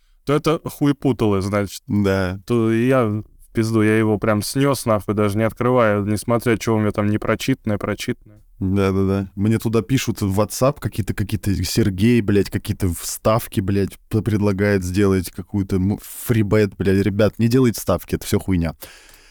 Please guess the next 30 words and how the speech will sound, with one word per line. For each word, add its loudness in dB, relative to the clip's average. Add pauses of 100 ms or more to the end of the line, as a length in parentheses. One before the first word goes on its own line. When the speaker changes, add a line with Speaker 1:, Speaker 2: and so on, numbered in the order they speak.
(1040)
Speaker 2:
Это 4
все 2 (220)
полнейшая 2
хуйня. 0
Ну 0
че, 0
рубрика 0
«Внезапный 2
факт». 0
Я 2
думаю, 2
можно, -2
как -2
обычно, 0
значит... -4 (200)
а, 2 (400)
Speaker 1:
Ты -4
мастер -8
от -20
этого. -4
Speaker 2:
знаешь, 2
какая 2
хуйня? 2 (140)
Да. 2 (160)
<laughs> -2
Знаешь, 0
какая 0
хуйня? 2 (120)
Короче, 0
дежавю. 0